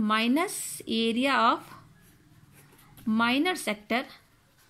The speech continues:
माइनर सेक्टर क्यों बोला गया है इतने को, क्योंकि ये देखिए छोटा है, आपको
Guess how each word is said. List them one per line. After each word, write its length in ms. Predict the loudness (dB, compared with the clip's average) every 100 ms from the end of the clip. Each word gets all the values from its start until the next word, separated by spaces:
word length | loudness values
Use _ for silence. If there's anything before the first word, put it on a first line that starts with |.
| _ -20 -20 -10 2
माइनर 300 | 4 4 0
सेक्टर 240 | -2 -6
क्यों 200 | -2 0 2
बोला 180 | 2 2
गया 140 | 2
है 60 | 0
इतने 220 | 0 0
को, 160 | 0 -2
क्योंकि 260 | -2 -2
ये 140 | 0 0
देखिए 220 | 0 -2
छोटा 340 | -2 -2 0
है, 120 | -2 -2
आपको 300 | -4 -4